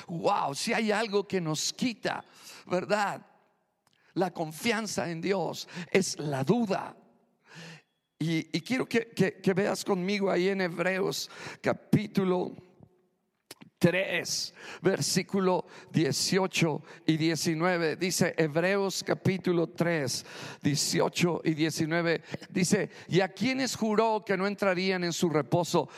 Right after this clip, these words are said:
sino aquellos que desobedecieron". Fíjense, dice desobediencia. ¿Qué desobediencia está hablando? La desobediencia que está hablando este versículo es que la incredulidad es desobediencia.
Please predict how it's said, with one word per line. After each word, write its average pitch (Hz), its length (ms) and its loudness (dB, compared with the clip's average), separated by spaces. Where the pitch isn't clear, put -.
sino 165 300 2
aquellos 196 500 2
que 190 160 -2
desobedecieron". 151 960 0
Fíjense, 208 400 2
dice 220 300 2
desobediencia. 180 1000 2
¿Qué 277 180 4
desobediencia 208 720 0
está 190 160 2
hablando? 202 600 0
La 196 180 4
desobediencia 208 680 2
que 220 120 0
está 220 180 2
hablando 214 320 2
este 196 180 0
versículo 180 680 2
es 202 280 0
que 185 300 0
la 226 440 2
incredulidad 196 1080 2
es 190 180 2
desobediencia. 175 1040 0